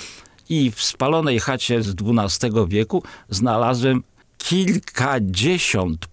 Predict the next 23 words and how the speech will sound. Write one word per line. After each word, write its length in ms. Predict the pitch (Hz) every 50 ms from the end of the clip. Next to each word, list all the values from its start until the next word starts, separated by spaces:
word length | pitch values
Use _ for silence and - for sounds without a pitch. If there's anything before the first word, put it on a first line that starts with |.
| _
plomb 560 | - 127 107 101 92 104 135 180 202 190 - - - - - - - - - - - - - _ _ _
podobnego 680 | 135 135 127 131 123 117 117 120 131 127 104 110 101 90
typu. 540 | 85 - 104 92 85 - - 175 220 254 - _ _ - - - - -
Jeszcze 760 | - 123 120 107 104 104 131 202 220 226 220 - - - 175
później 460 | 131 - - 190 196 160 - 170 165 143
przy 220 | - - - 143
pomocy 460 | - - 131 139 156 151 - - -
wykrywacza 640 | 127 135 135 - - 123 123 123 131 135 139 - -
metali 720 | - 123 113 104 101 - - - 127 127 135 135 127 127 127
znaleziono 640 | 110 98 110 123 117 117 113 101 113 120 117 120 120
ponad 320 | 110 127 120 120 107 -
sto 220 | - - - 160 -
pięćdziesiąt 560 | - 143 135 120 117 123 101 - 82 76 73
takich 340 | 78 - - - - 95 -
plomb. 260 | _ - - - - _ _ - - - - - - - - -
I 140 | - 143 127
to 100 | - 214
jest 240 | 220 226 202 165
zupełnie 480 | 135 139 143 - 185 180 190 190 185 180
nieznany 560 | 165 165 151 139 120 123 151 156 156 147 131
temat 360 | - 143 139 139 139 135 117
badawczy, 640 | 104 98 120 120 110 107 90 87 87 - - - -
którym 460 | - - - 160 156 165 147 147 135